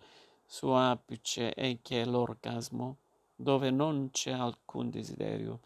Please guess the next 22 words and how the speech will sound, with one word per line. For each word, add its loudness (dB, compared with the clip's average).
alcun -2
istinto, -4
alcuna -2
passione, -6
alcun 0
amore, -4
per -6
la -4
semplice -6
ragione -6
che -4
nell'orgasmo 0
non -2
solo 0
non -2
ci -2
sono -4
due -6
persone, -8
ma 0
neppure 2
una. -2